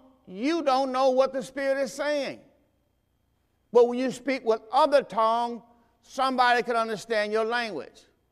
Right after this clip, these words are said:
So this was a fulfillment of Joel chapter two and verse twenty-eight. Hold your finger right there. We're gonna go to it. The book of Joel. I'm taking this time in the first service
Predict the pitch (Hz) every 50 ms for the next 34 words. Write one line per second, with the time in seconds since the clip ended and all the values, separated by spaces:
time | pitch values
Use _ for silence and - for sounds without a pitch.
0 | _ _ _ _ _ _ _ _ _ _ _ _ 120 131 135 - - 262 247 220
1 | 175 247 294 294 - 226 233 185 202 208 185 - - - 226 208 175 - - -
2 | 277 277 262 254 254 - 208 185 175 143 120 110 110 127 196 254 277 269 - -
3 | 180 160 151 156 165 175 190 180 - - - _ _ _ _ _ - - 214 233
4 | 233 233 247 262 233 - - - 247 233 226 233 - - - 196 208 214 202 185
5 | 180 202 196 190 196 - 196 214 202 190 175 143 110 - - _ _ _ _ _
6 | _ 160 170 185 190 190 185 190 - 220 226 214 208 202 202 208 214 - - -
7 | 202 233 240 220 202 180 185 175 185 180 175 160 185 185 - - 180 170 135 95
8 | - - - 135 127 117 160 226 - 240 247 208 170 165 202 180 143 107 82 67
9 | - - _ _ _ _ _ _ _ _ _ _ _ _ _ _ _ _ _ _
10 | _ - 151 156 147 - 226 254 247 240 233 214 220 220 202 - - 214 202 208
11 | 202 196 185 175 156 139 - - 254 247 220 - - 196 151 139 127 131 180 185
12 | - -